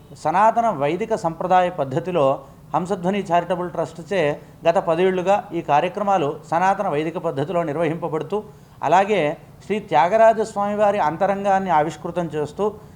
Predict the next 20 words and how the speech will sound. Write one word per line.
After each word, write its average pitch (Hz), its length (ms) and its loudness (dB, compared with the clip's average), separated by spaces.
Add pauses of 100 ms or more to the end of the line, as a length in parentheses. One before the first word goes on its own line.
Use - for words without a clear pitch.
(120)
సంగీత 208 520 -4
సాహిత్య 214 500 2
మేళవింపుగా 190 960 2
ఈ 175 80 -4
కార్యక్రమాలు 185 580 2
జరుగుతున్నాయి. 156 580 0 (460)
అందుకనే 180 600 0
ప్రతి 165 240 -4
సంవత్సరము 196 640 -2
ఈ 160 120 -6
కార్యక్రమాల్లో 180 880 2 (260)
కేవలం 208 360 4
సంగీత 190 340 -2
కచేరీలు 196 500 -2
మాత్రమే 170 420 -2
కాకుండా 165 560 2 (260)
త్యాగరాజ 208 420 4
స్వామివారి 196 520 0
హృదయాన్ని 190 500 2
ఆవిష్కరించేట్లుగా 170 960 2